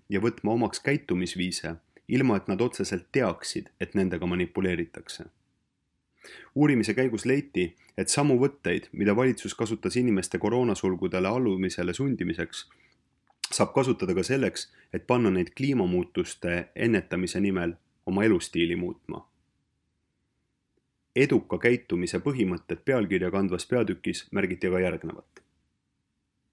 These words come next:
Valitsuse avaldused, tegevused ja seadused kujundavad tugevalt ettekujutust normatiivsest ja aktsepteeritavast käitumisest. Näiteks isegi,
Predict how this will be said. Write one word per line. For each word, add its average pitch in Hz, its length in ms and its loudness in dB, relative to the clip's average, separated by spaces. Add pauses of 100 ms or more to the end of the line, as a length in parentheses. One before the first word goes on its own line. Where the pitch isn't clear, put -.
(640)
Valitsuse 123 460 4
avaldused, 123 680 0 (140)
tegevused 92 720 -2
ja 98 140 2
seadused 92 560 0 (240)
kujundavad 98 520 4
tugevalt 135 480 0
ettekujutust 107 800 0 (120)
normatiivsest 117 1000 0
ja 98 120 0
aktsepteeritavast 95 920 -2
käitumisest. - 680 -6 (920)
Näiteks 117 360 2
isegi, 87 400 0